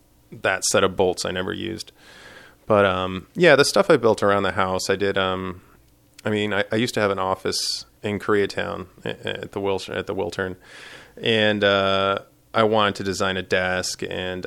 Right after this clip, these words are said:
uh, tables for my office, and so I drafted those out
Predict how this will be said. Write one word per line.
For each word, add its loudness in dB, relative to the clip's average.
uh, -6
tables -8
for -2
my -4
office, 0
and -6
so 0
I -2
drafted -4
those -2
out -8